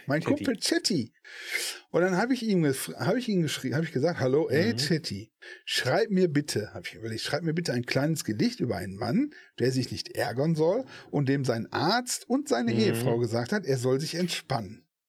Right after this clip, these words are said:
Speaker 2: <laughs>
Speaker 1: Ja? Und dann hat Chatty mir Folgendes, und ich hab halt auf Deutsch geschrieben, der
Speaker 2: Ja.
Speaker 1: übersetzt ja
Speaker 2: Ja.
Speaker 1: automatisch, und es ist furchtbar geworden, weil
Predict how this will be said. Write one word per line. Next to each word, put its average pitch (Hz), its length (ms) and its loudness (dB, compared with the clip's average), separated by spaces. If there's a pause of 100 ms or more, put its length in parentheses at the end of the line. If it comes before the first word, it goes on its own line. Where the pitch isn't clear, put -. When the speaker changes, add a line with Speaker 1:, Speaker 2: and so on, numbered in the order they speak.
Speaker 2:
<laughs> 107 280 -8
Speaker 1:
Ja? 120 200 -2 (440)
Und 156 180 2
dann 262 160 2
hat 262 160 0
Chatty 202 340 2
mir 190 220 2
Folgendes, 202 520 2
und 156 200 -2
ich 139 100 2
hab 185 80 2
halt 160 160 0
auf 120 140 -2
Deutsch 143 300 2
geschrieben, 139 360 -2
der 113 100 0
Speaker 2:
Ja. - 20 -2
Speaker 1:
übersetzt 123 360 -2
ja 120 60 0
Speaker 2:
Ja. - 20 0
Speaker 1:
automatisch, 110 480 -6 (420)
und 147 140 2
es 143 140 -2
ist 131 140 -2
furchtbar 330 500 2
geworden, 95 500 -12 (100)
weil 156 600 0